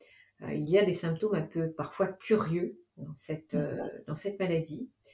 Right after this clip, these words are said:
Speaker 1: Et en, en échangeant, on s'aperçoit en fait que, euh, les symptômes dont on souffre sont aussi partagés avec les autres. Et il y a un côté, euh, un peu, en quelque sorte, euh, rassurant.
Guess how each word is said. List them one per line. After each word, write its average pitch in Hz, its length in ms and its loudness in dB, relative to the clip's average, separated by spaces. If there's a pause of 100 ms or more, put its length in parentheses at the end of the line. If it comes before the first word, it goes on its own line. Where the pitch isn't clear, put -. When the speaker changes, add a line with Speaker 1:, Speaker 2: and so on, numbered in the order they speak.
(500)
Speaker 1:
Et 220 560 10
en, 151 320 0
en 175 160 2
échangeant, 196 640 2 (600)
on 165 60 -6
s'aperçoit - 560 -2
en 135 100 0
fait 247 320 -2 (160)
que, 185 360 2 (400)
euh, 147 240 2
les 151 120 2
symptômes 202 640 4
dont 143 220 -4
on 147 80 -6
souffre - 520 -4 (240)
sont 170 260 2
aussi 214 360 2
partagés 170 680 -2 (140)
avec 160 280 -2
les 139 180 -6
autres. - 220 -10 (320)
Et 139 60 -2
il 135 60 -2
y 143 40 0
a - 60 2
un 165 100 0
côté, 220 640 4 (400)
euh, 147 300 0
un 147 260 -2
peu, 202 380 8
en 151 80 0
quelque 160 320 2
sorte, 202 500 -2
euh, 143 320 -2 (300)
rassurant. - 500 -6